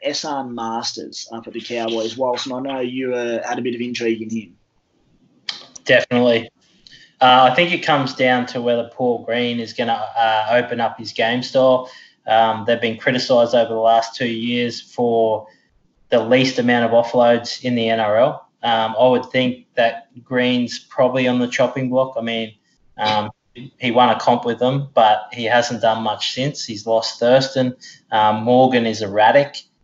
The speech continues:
Speaker 2: Uh, I'm not a, I'm not a massive fan of Morgan. He plays some good representative games, but in terms of week to week, he's been on some good runs, yes, where he took them to a grand final unexpectedly and,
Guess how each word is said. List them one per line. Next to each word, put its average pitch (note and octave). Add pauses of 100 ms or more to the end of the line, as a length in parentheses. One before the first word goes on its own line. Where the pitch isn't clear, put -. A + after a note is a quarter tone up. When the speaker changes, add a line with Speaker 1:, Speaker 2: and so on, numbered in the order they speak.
Speaker 2:
Uh, A2+
I'm A2
not A#2+
a, -
I'm A2+
not A2+
a A2
massive -
fan A#2+
of A2
Morgan. A#2+
He A#2
plays A2+
some A2
good A2
representative A2
games, A#2
but G#2 (480)
in A#2
terms A#2+
of G#2
week A2+
to A2+
week, A#2
he's A2
been A#2
on A2
some G#2+
good A#2
runs, B2
yes, C#3
where A#2
he A2+
took A#2+
them A2+
to A#2
a G#2+
grand A2
final A#2+
unexpectedly B2 (320)
and, A2